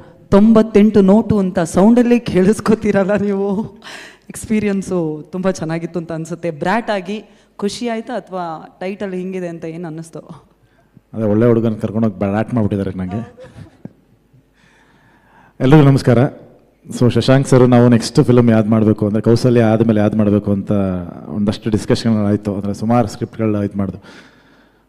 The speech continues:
Speaker 2: ಶಶಾಂಕ್ ಸರ್ಗೆ ಏನಂದ್ರೆ, ನಾನು ಇಲ್ಲಿವರೆಗೂ ಮಾಡ್ದಿರೋಂಥ ಒಂದು ಪಾತ್ರ ಮಾಡ್ಬೇಕು ಅಂತ, ಪ್ಲಸ್ ಅವರು ಇಲ್ಲಿವರೆಗೂ ಮಾಡ್ದಿರೋಂಥ ಒಂದು ಸಿನಿಮಾ ಮಾಡ್ಬೇಕು ಅಂತ ಅವರು.
Speaker 1: ಇದು ಓಕೆನಾ? ಇದು ಬರುತ್ತಾ?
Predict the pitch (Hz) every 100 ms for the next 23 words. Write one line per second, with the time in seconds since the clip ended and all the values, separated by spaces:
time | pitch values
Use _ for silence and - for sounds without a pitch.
0 | - 123 147 151 156 143 143 139 170 175
1 | 131 123 151 147 127 151 170 160 165 139
2 | 139 147 143 139 139 123 117 120 120 110
3 | 101 98 95 90 110 - - 147 - 120
4 | 143 180 175 147 165 165 160 139 131 139
5 | 135 180 156 160 156 135 117 104 95 98
6 | 95 95 - _ _ _ _ _ _ _
7 | _ _ _ _ _ _ _ _ _ _
8 | _ _ _ - _ _ _ _ _ _
9 | _ _ _ - 190 180 170 185 240 -
10 | 180 147 156 160 247 196 160